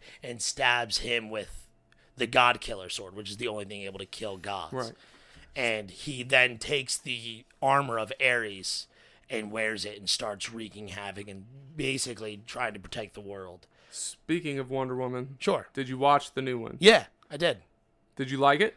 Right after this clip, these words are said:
Speaker 1: I did enjoy it. There's a few things that I didn't because they were inaccurate to comic
Speaker 2: Yeah.
Speaker 1: books, but, and there was a few things I'm like, "Eh,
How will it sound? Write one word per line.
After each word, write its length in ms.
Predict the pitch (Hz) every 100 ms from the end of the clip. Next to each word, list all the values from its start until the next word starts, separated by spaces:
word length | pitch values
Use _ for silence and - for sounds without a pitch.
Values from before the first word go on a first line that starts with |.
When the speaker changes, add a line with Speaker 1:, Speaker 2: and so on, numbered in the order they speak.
| -
Speaker 1:
I 100 | 196
did 180 | 226
enjoy 340 | 196 147 120 113
it. 60 |
There's 200 | 139 185
a 60 | 175
few 220 | - 208
things 280 | 170 190 180
that 100 | 170
I 80 | 147
didn't 500 | 135 156 170 190 131
because 680 | 135 127 139 139 135 - -
they 200 | 151 139
were 300 | 135 127 123 -
inaccurate 680 | 135 131 135 - 135 135 117
to 80 |
comic 360 | 120 135 127 131
Speaker 2:
Yeah. 120 | 156
Speaker 1:
books, 280 | 147 - - - - -
but, 220 | - 131 - _ _ - -
and 220 | 165 151
there 100 | 151 147
was 140 | 139
a 40 |
few 180 | 131 160
things 240 | 143 147 135
I'm 80 |
like, 140 | 143 151
"Eh, 320 | 190 190 190